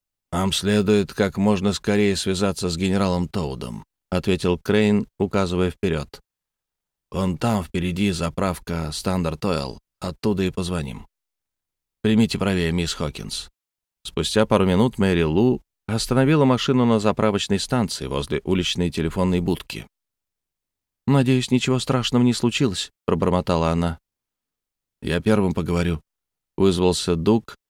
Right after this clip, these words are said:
выбираясь наружу и разминая затёкшие, одеревеневшие ноги. "Страшного?" — с вымученной усмешкой подумал он. "Чего, например?"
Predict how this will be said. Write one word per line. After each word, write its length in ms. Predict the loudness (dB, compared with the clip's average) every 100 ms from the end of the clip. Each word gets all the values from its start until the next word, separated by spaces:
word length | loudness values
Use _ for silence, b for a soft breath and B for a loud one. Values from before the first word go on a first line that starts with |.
| _ 0
выбираясь 680 | 2 4 4 4 0 -2 0
наружу 580 | 2 2 2 0 -4 -6 _
и 80 | 0
разминая 680 | 2 4 4 4 4 2 0
затёкшие, 720 | 0 0 0 0 -2 -2 -2 -2
одеревеневшие 760 | -2 0 0 0 -2 -4 -6
ноги. 360 | -6 -6 -10 -16 -18 _ _ _
"Страшного?" — 800 | -12 -8 -4 -2 0 0 0 -4 -16 _ _ _ -4
с 120 | 2
вымученной 540 | 4 4 2 2 4
усмешкой 500 | 2 2 0 0 0
подумал 380 | 0 2 4 4
он. 220 | 4 0 -6 _ _
"Чего, 440 | -8 -2 0 2 2
например?" 540 | 0 0 0 0 -2